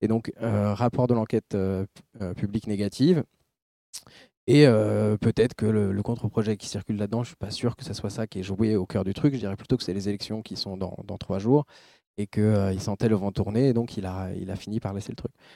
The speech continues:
Donc ça, ça crée une forme d'appel d'air. Euh, là, aujourd'hui, on se retrouve justement dans une situation qui est plus,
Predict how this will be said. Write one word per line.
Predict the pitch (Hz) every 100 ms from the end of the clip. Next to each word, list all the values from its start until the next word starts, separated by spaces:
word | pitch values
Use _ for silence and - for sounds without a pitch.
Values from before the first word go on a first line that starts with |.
| _ -
Donc | 117
ça, | 147
ça | 113
crée | - 143
une | 139
forme | - 123 117
d'appel | 107 117 113
d'air. | 101 110 _ _ _ _ _ -
Euh, | 92
là, | 98 120
aujourd'hui, | 117 104 104 120 160
on |
se | 127
retrouve | 104 - 160
justement | 135 123 127
dans |
une | 95 98
situation | - - 95 - 160
qui | -
est | 98
plus, | 98 95